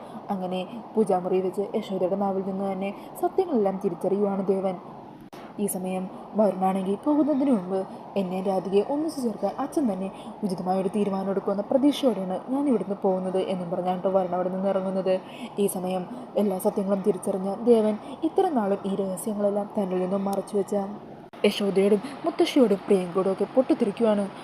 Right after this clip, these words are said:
അവരോട് തൻ്റെ മനസ്സിലുള്ള വിഷമമെല്ലാം ചോദിക്കുവാണ് ട്ടോ ദേവൻ. എന്നാൽ ഇതെല്ലാം കേട്ടിട്ട് പ്രിയങ്കയ്ക്ക് അങ്ങ് ദേഷ്യം വരുവാണ്. പ്രിയങ്ക ദേവനോട് പൊട്ടിത്തെറിക്കുവാണ്. "ഞങ്ങൾ എന്തോ മഹാരഹസ്യം പറഞ്ഞില്ല എന്നും പറഞ്ഞ് കുറേ നേരമായല്ലോ ഞങ്ങളെ ചോദ്യം ചെയ്യുന്നത്.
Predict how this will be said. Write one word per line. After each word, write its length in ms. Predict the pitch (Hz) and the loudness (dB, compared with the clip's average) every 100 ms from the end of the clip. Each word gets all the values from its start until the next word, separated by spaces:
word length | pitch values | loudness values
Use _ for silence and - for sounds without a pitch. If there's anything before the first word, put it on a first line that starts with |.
| - 208 | -6 -2
അവരോട് 300 | 190 196 190 202 - - | 0 0 0 -2 -2 -2
തൻ്റെ 200 | 381 370 | 0 0
മനസ്സിലുള്ള 420 | 214 190 208 202 190 | 0 2 4 4 4
വിഷമമെല്ലാം 560 | 190 220 220 208 208 208 214 | 0 -2 0 2 2 2 0
ചോദിക്കുവാണ് 480 | 185 185 233 214 208 | -2 0 0 2 2
ട്ടോ 80 | 196 - - 202 | 0 -2 0 2
ദേവൻ. 240 | 196 190 - - - - | 2 0 -4 -14 -12 -6
എന്നാൽ 180 | 185 196 196 | -4 0 0
ഇതെല്ലാം 260 | 190 190 185 | 0 0 0
കേട്ടിട്ട് 280 | 196 - 196 - - | -2 -2 -4 -6 -2
പ്രിയങ്കയ്ക്ക് 380 | 330 381 349 233 | 4 6 6 4
അങ്ങ് 140 | 190 185 | 2 2
ദേഷ്യം 240 | 185 - 214 | 2 0 0
വരുവാണ്. 340 | 214 208 196 185 - - | 2 2 2 -2 -8 -6
പ്രിയങ്ക 400 | - 190 175 185 208 262 | 0 0 2 0 2 2
ദേവനോട് 300 | 330 370 311 190 | 2 2 2 0
പൊട്ടിത്തെറിക്കുവാണ്. 680 | 208 196 196 208 202 190 - - - - - - - - 233 | -4 -2 0 2 0 -2 -10 -16 -16 -16 -16 -16 -16 -2 4
"ഞങ്ങൾ 240 | 359 370 214 | 4 4 2
എന്തോ 180 | 190 208 185 | 4 2 2
മഹാരഹസ്യം 600 | 196 247 208 190 240 214 | 2 4 2 0 -2 -2
പറഞ്ഞില്ല 380 | 220 185 202 214 | 0 0 2 2
എന്നും 140 | 208 208 | 2 2
പറഞ്ഞ് 200 | 208 202 202 - - | 2 0 -6 -10 -2
കുറേ 200 | 202 185 226 | 2 6 6
നേരമായല്ലോ 440 | 233 196 233 247 247 254 | 6 4 6 6 6 2
ഞങ്ങളെ 220 | 349 381 - | 0 0 0
ചോദ്യം 280 | 196 185 214 | -2 0 0
ചെയ്യുന്നത്. 320 | 226 220 220 | 2 2 0